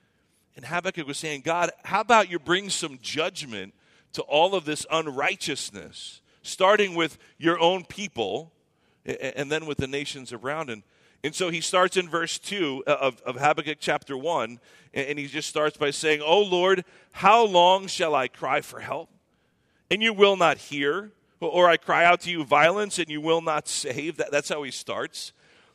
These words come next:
the whole thing. He's crying out to God, "God, how long are you gonna tolerate all that's going on around me?" We feel like that, don't we? Talked about that often. You, you, you read through your news feed, or you, you turn on the news, or however you,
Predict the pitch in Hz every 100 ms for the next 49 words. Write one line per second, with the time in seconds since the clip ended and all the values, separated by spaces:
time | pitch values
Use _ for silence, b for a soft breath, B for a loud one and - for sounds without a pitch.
0 | b 120 139 135 123 127 156 156 - 151
1 | 151 151 - 143 156 135 139 147 143 180
2 | 196 190 160 123 - - 151 135 92 90
3 | 98 - _ _ _ _ _ _ 139 185
4 | 196 165 - 165 156 147 131 120 123 110
5 | 101 156 - 165 127 110 110 101 117 87
6 | 143 143 _ _ _ _ 160 151 143 135
7 | 127 120 123 139 127 104 b b b 123
8 | 131 131 131 131 143 151 139 123 135 156
9 | - 131 120 110 107 117 - 156 147 135
10 | 120 120 139 135 123 120 135 139 127